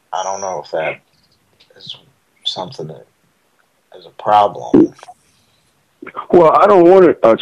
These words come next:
Speaker 2: trade it. I want to, you know, sell it. 'Cause
Speaker 1: Just
Speaker 2: I'm
Speaker 1: toward
Speaker 2: trying to get something to,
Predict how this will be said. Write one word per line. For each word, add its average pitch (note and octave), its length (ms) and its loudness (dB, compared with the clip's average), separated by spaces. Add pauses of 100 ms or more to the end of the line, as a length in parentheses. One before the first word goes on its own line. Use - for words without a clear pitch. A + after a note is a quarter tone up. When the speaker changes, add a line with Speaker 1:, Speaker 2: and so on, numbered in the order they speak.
Speaker 2:
trade E3 280 4
it. A2+ 140 2 (300)
I A#2+ 80 2
want C3+ 380 0
to, G#2 120 -18
you D3 100 6
know, A2 120 2 (160)
sell D#3+ 220 0
it. - 140 -20 (960)
'Cause G#2 180 0
Speaker 1:
Just C3 200 -6
Speaker 2:
I'm - 120 0
Speaker 1:
toward D3+ 140 -2
Speaker 2:
trying C#3 160 0
to A#2 140 -10
get - 80 -18
something B2 240 -2
to, A#2 280 -2